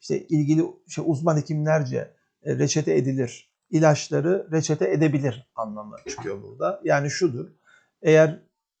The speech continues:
e, ilgili asistanlar veya ihtisas yapmakta olan uzman hekimler kendi uzmanlığı branşın, yani kendi branşın uzmanı tarafından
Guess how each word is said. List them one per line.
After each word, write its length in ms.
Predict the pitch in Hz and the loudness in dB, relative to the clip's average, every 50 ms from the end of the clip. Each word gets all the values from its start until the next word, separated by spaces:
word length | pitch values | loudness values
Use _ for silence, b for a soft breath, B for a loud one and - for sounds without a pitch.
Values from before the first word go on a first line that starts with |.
| _ _ _ _ _ _ _ - 196 | _ _ _ _ _ _ _ -6 -2
e, 60 | 147 135 131 127 127 123 123 127 131 135 - - - - | 0 2 2 4 4 2 2 2 0 -2 -4 -6 -2 0
ilgili 600 | 170 160 156 143 160 160 165 160 160 - - _ - | 2 2 2 2 2 2 2 2 0 -2 -6 _ -4
asistanlar 680 | 165 151 - - 151 - - 156 151 151 156 156 147 139 | -4 -4 -2 -4 -6 0 2 2 2 2 2 0 0 2
veya 360 | 135 135 131 131 131 - - _ 143 | 2 2 2 2 0 -2 -6 _ -14
ihtisas 440 | 156 143 143 - - 170 151 - - | -12 -12 -8 -6 -4 -2 -2 -2 -2
yapmakta 380 | 143 127 - - 139 117 - 143 | -4 -6 -4 -6 -8 -6 -4 -6
olan 200 | 127 127 - - | -6 -6 -6 -8
uzman 300 | 156 139 131 147 151 143 | -10 -8 -4 -4 -2 -2
hekimler 500 | - - - 135 131 143 165 185 180 - b b b b b b b b | -4 -6 -8 -8 -6 -4 -4 -4 -6 -8 b b b b b b b b
kendi 600 | - 160 160 156 156 156 170 165 170 - - _ _ - 381 | 0 2 2 2 2 0 2 2 0 0 -4 _ _ -10 -6
uzmanlığı 840 | 190 147 131 139 147 151 151 156 156 156 151 156 156 151 139 - 139 | -6 -4 -2 0 4 6 6 6 6 4 2 2 2 2 2 0 -2
branşın, 540 | 143 139 139 147 143 - - 135 - 175 - _ _ | 0 0 2 0 0 -2 -6 -10 -10 -12 -16 _ _
yani 220 | - 113 110 113 113 | -18 -18 -18 -16 -10
kendi 420 | - 131 135 135 139 151 156 147 | -6 -6 -4 -4 -4 -4 -4 -2
branşın 480 | 143 139 135 131 139 131 131 156 156 180 165 | -2 -2 -2 -2 -2 -4 -8 -10 -12 -10 -10
uzmanı 380 | 147 131 131 135 139 151 156 | -12 -10 -6 -6 -4 -4 -4
tarafından 560 | - 139 127 120 120 - 127 123 - - - | -6 -6 -8 -8 -8 -12 -12 -12 -12 -14 -16